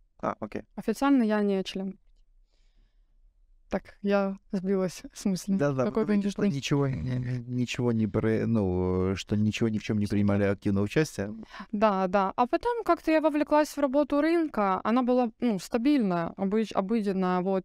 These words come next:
Speaker 2: И все как-то было спокойно. А вот, а, после лета, вот уже там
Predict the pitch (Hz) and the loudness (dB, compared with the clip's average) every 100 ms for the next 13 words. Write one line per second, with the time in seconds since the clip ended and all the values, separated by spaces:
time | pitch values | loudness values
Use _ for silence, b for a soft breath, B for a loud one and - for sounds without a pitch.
0 | - - 233 311 269 214 208 220 214 - | -4 -6 0 2 2 0 -2 -2 -2 -4
1 | 196 - - 185 - 214 262 - b b | -6 -4 -6 -6 0 2 2 -2 b b
2 | b b - - 220 226 220 262 269 - | b b -6 2 4 4 2 0 -2 0
3 | 240 240 302 349 - 185 185 185 190 190 | 0 2 4 2 0 -2 -2 -4 -2 -2
4 | 190 185 185 202 | -2 -4 -6 -8